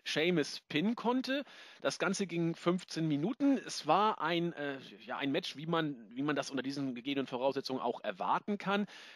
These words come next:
Mir ist, äh, nur aufgefallen, dass, äh, unser guter Ryback immer mehr, äh, zum Klippenspringer wird. Der hüpft ja, äh, übers oberste Seil aus dem Ring mittlerweile raus. Sein, sein Finisher scheint da auch irgendwie zu variieren. Neben dem Shellshock kommt jetzt der,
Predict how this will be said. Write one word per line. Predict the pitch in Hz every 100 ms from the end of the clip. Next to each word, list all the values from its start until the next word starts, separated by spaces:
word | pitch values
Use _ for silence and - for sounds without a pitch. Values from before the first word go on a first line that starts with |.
| -
Mir | 131 175 208
ist, | 180 - -
äh, | 147 170 139
nur | 139 190 139
aufgefallen, | 190 - 185 - 165 170 160
dass, | 156 - -
äh, | 151 151
unser | 170 156
guter | 156 147
Ryback | 123 135 254 147 -
immer | 185 269
mehr, | 196 185 214 202 165
äh, | 170 165 147 143
zum | 139
Klippenspringer | - - 233 - 120 110 95
wird. | 98
Der | 123
hüpft | - - -
ja, | 196 190
äh, | 165
übers | 220 214 185
oberste | 240 226 - 170
Seil | 175 190 185
aus | - 156 -
dem | 143
Ring | 139 180 277
mittlerweile | 247 - 233 214 226 220 208
raus. | 214 226 - - - -
Sein, | - 151 165
sein | 143 139 139
Finisher | - 240 220 214 214
scheint | - 190 170
da | 139
auch | 139 269 180
irgendwie | 214 170 180
zu | 180 170
variieren. | 160 135 131 214 269 214 170
Neben | 151 196 185
dem | 165
Shellshock | - 175 226 - 208
kommt | - 180 160
jetzt | 180 - 160
der, | 156 151